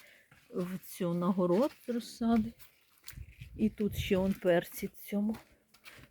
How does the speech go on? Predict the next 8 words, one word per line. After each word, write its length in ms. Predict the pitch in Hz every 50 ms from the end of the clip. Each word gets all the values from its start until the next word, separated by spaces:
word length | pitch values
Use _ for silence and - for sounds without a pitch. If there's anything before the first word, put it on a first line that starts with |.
| _
Тут, 140 | - 190 - - - - - -
отут 400 | 196 190 185 - 208 202 - -
от 120 | 190 185 - - - - - -
сині 440 | - - - - 240 240 233 214 202
ці 160 | - - 214
баклажанчики, 960 | 175 175 180 - - 175 196 202 185 196 247 311 349 - - - - - 294
он, 240 | 285 294 302 294 285 - _ _ _ _
рядок. 480 | - 254 262 254 226 254 277 285 - _